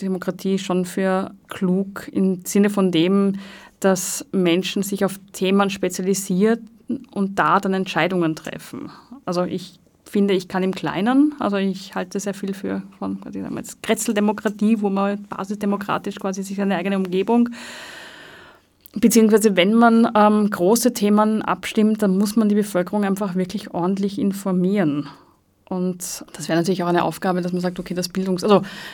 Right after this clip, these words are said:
wenn du Gespräche, ähm, in der Straßenbahn hörst, die dich schaudern lassen, dass die Leute einfach so wenig informiert sind, dann muss man sagen, okay,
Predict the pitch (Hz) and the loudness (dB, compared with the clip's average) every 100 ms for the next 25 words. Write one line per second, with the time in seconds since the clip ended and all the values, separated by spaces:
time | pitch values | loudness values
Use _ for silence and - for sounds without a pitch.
0 | - 202 208 202 220 240 233 220 - 175 | -2 4 4 4 4 4 4 0 2 2
1 | 196 214 202 208 - - 196 190 190 202 | 4 4 6 4 0 2 4 4 2 -2
2 | - 202 202 202 202 196 185 208 180 202 | -2 0 2 2 2 0 -2 -2 -2 0
3 | 196 185 175 190 196 185 196 - 170 190 | -2 0 0 0 -4 -6 -6 -2 0 0
4 | 185 185 190 185 185 175 185 190 190 185 | -2 -4 -6 -6 -4 -4 -4 -6 -6 -4
5 | 185 185 185 190 170 180 180 190 190 190 | -2 -2 -4 -2 -2 -2 -2 -4 -2 -4
6 | 185 185 180 196 175 | -4 -4 -2 0 0